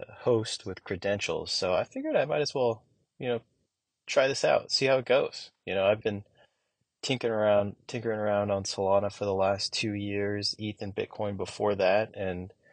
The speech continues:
I have a background working in account management and U X U I at a B two B SaaS company. Um, so got a lot of experience in this,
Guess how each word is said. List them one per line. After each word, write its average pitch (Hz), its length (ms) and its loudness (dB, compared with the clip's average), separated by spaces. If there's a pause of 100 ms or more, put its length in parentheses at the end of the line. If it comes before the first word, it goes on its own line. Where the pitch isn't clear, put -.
(540)
I 101 60 2
have 101 80 0
a 95 80 -8
background 101 560 0
working 98 280 -6
in 92 120 -6
account 98 340 -4
management 101 600 -6
and 90 180 -10
U 95 160 -4
X 92 260 -6
U 98 260 -4
I 92 420 2
at 101 340 -8
a 90 400 -8 (320)
B 117 220 -6
two - 180 -8
B 117 300 -6
SaaS 110 420 0
company. - 480 -8 (880)
Um, 85 540 -2
so 87 560 -2 (840)
got 220 140 2
a - 20 6
lot 240 140 6
of 202 80 -2
experience 156 520 -2
in 151 140 -4
this, 147 460 -2